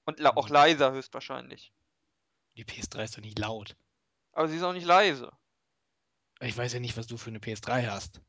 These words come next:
Speaker 1: Also ich hatte eine defekte P S drei, die hat immer auf volle Power
Speaker 2: <laughs>
Speaker 1: geblasen.
Speaker 2: Da
Speaker 1: Da,
Speaker 2: kann
Speaker 1: da
Speaker 2: nicht
Speaker 1: konnte man
Speaker 2: sein,
Speaker 1: nichts mehr hören.
Speaker 2: Ach Gott, okay. Ähm,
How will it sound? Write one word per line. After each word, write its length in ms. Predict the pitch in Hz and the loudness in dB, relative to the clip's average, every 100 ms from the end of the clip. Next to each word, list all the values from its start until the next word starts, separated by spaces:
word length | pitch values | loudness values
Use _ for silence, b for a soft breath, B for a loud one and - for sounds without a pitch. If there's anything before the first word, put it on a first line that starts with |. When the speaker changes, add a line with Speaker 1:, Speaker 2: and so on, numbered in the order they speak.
| _ - | _ -2
Speaker 1:
Also 160 | 170 | 0
ich 60 | 254 | 0
hatte 100 | 247 | -2
eine 100 | 220 | -6
defekte 420 | 185 233 233 190 | -6 -6 -6 -8
P 180 | - 139 | -10 -12
S 140 | 135 | -8
drei, 200 | - 131 | -2 0
die 100 | 147 | 0
hat 120 | 160 | -4
immer 160 | 175 170 | -2 -4
auf 100 | 156 | -2
volle 180 | 175 170 | -4 -2
Power 440 | - 165 127 131 _ _ _ _ _ _ - | 0 2 2 0 _ _ _ _ _ _ 2
Speaker 2:
<laughs> 640 | 69 - - - - - | 4 4 -2 -4 -6 -6
Speaker 1:
geblasen. 640 | 151 - 294 247 254 415 - _ - | -6 6 8 8 6 4 2 _ 4
Speaker 2:
Da 80 | |
Speaker 1:
Da, 120 | 196 180 | 6 6
Speaker 2:
kann 260 | - 214 - - | 6 2 0 2
Speaker 1:
da 60 | 180 | 2
Speaker 2:
nicht 100 | 226 | 2
Speaker 1:
konnte 140 | 240 | 2
man 80 | 233 | 4
Speaker 2:
sein, 80 | 220 | 4
Speaker 1:
nichts 200 | 220 - | 0 2
mehr 120 | 233 202 | 4 6
hören. 360 | 208 147 131 - _ _ - B B B B B B | 6 6 2 -8 _ _ -18 B B B B B B
Speaker 2:
Ach 380 | 131 135 123 - | -4 -4 -6 -10
Gott, 320 | - 113 - - | -8 -8 -10 0
okay. 460 | 175 165 170 135 - B B _ - | 2 6 6 6 0 B B _ 2
Ähm, 580 | 151 156 156 156 160 | 4 6 4 2 0